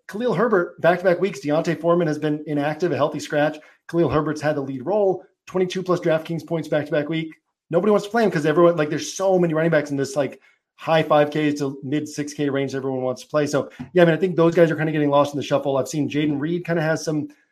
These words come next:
uh, ownership attention, but Christian Watson has none. Like, what if Christian Watson's active? He can put up thirty-five <laughs> points, you know? Like, D J Moore can put up thirty-five points, and people just, like, aren't on these guys. So, I mean, I think that's a really, really interesting game. Um, if you're gonna say, like, o-, obviously Dallas is the top offense,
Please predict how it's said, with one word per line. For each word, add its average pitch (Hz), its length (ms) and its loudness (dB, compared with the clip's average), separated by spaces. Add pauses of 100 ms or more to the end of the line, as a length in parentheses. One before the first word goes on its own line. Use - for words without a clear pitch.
(220)
uh, 143 220 -6 (120)
ownership 208 320 2
attention, 175 320 0
but 143 100 -2
Christian 175 300 -4
Watson 156 340 -4
has 147 180 -4
none. 147 240 0
Like, 131 140 -2 (120)
what 190 100 -6
if 208 80 -12
Christian 196 260 -6
Watson's 185 320 -2
active? 160 420 -2 (220)
He 262 120 -8
can 339 120 -4
put 294 100 2
up 294 160 -6
thirty-five 220 560 2
<laughs> - 100 -20
points, - 320 -2
you 165 80 -6
know? 214 140 0
Like, 202 220 2 (280)
D 226 120 -2
J 240 120 2
Moore 247 220 6
can 196 100 -2
put 175 100 2
up 175 120 -4
thirty-five 180 380 0
points, 202 180 0
and 165 80 0
people 208 160 -2
just, 180 160 -6
like, - 280 0 (300)
aren't 180 240 2
on 160 140 0
these 160 140 2
guys. 151 160 4
So, 165 80 4
I - 20 4
mean, 170 100 6
I 160 60 2
think 185 140 2
that's 185 160 4
a 165 40 2
really, 151 580 2 (500)
really 180 340 6
interesting 156 300 -2
game. 143 560 0
Um, 127 520 0 (380)
if 147 160 -4
you're 170 100 2
gonna 165 80 4
say, 170 160 4
like, 143 220 2
o-, 170 100 -4
obviously 165 340 2
Dallas 147 360 2
is 127 140 -10
the 123 80 -12
top 135 320 -4
offense, 156 460 -4